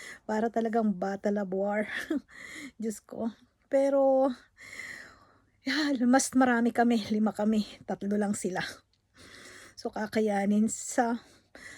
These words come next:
love ng may, ng mga anak ko sa akin, sa maraming nagmamahal,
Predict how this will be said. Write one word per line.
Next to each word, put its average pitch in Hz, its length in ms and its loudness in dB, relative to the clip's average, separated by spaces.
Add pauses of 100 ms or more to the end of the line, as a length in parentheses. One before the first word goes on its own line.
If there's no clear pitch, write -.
(120)
love 226 240 0
ng 233 320 2
may, 233 400 2
ng 240 160 2
mga 233 280 2
anak 330 200 -2
ko 311 320 6
sa 370 320 -4
akin, 311 480 -2
sa - 160 -12
maraming 240 480 0
nagmamahal, 311 960 0